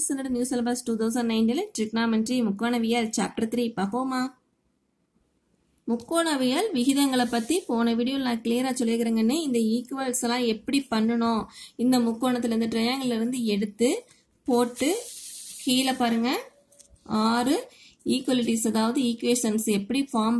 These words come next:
பண்ணணும்னு சொல்லி கிளியரா சொல்லியிருக்கிறேன். ஏன்னா இதை வச்சு தான் நாம இப்ப எல்லா சம்மே போட போறோம். அதுக்காக தான் நான் சொல்லியிருக்கிறேன். அதனோட லிங்க் இந்த வீடியோல டிஸ்கிரிப்ஷன் பாக்ஸ்ல கொடுக்குறேன், பார்த்துக்கோங்க. ஓகேவா? இப்ப இதை வச்சு நாம சம் போடலாம். அதை நீங்க ஒரு தடவை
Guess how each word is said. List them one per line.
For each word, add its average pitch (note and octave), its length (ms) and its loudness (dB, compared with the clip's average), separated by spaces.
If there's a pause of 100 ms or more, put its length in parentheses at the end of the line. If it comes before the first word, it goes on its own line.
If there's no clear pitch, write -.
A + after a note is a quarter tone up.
பண்ணணும்னு A3+ 340 2
சொல்லி C4 240 0
கிளியரா A3+ 320 0
சொல்லியிருக்கிறேன். G#3 420 0 (120)
ஏன்னா A3 120 0 (140)
இதை G#3 160 2
வச்சு A3+ 240 -2
தான் B3 160 0
நாம G#3+ 240 -2
இப்ப G#3+ 120 -6 (120)
எல்லா A3+ 260 0 (120)
சம்மே A3 260 2 (100)
போட G3+ 260 -2
போறோம். G3+ 300 2 (540)
அதுக்காக C4+ 500 2
தான் C4+ 140 0
நான் A3+ 140 -2
சொல்லியிருக்கிறேன். G#3+ 520 0
அதனோட A3 400 -2
லிங்க் C#4+ 340 -2
இந்த B3 160 0 (400)
வீடியோல A#3 400 2
டிஸ்கிரிப்ஷன் B3 420 -2
பாக்ஸ்ல A3 300 -2
கொடுக்குறேன், G3+ 420 -2
பார்த்துக்கோங்க. G3 540 0 (600)
ஓகேவா? A#3+ 320 4 (120)
இப்ப A3+ 220 0
இதை G#3 180 0
வச்சு G3+ 180 -2 (100)
நாம A3 260 2 (120)
சம் A3 300 4
போடலாம். G3 420 4
அதை G#3+ 180 0
நீங்க G3+ 200 2
ஒரு G3 80 6
தடவை C#4+ 180 4